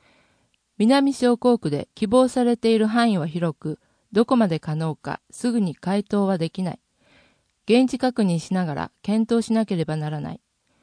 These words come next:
ピーティーエー、町民プールの休止を知らない人が多い。もう少し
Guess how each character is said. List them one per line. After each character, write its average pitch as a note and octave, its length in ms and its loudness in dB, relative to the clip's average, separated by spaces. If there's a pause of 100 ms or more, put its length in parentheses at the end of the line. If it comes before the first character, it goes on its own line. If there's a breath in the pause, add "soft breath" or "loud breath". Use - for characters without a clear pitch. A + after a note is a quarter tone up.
(300)
ピ A#3+ 160 0
ー A3+ 40 -4
テ - 160 -10
ィ A3 160 -2
ー - 40 -2
エ - 20 -2 (100)
ー、 - 40 -16 (580)
町 C4+ 220 4
民 B3+ 220 2
プ B3+ 120 -2
ー B3+ 120 2
ル G#3+ 60 2
の F3 120 0
休 G#3 220 0
止 F#3+ 300 -2
を E3+ 100 -4
知 - 200 -6
ら A#3 140 2
な A#3+ 160 2
い A3+ 60 -2
人 D#3 200 -8
が D3 200 -8
多 D#3 180 -4
い。 - 140 -10 (600)
も A3+ 160 2
う C4 60 2
少 - 240 0
し - 280 -6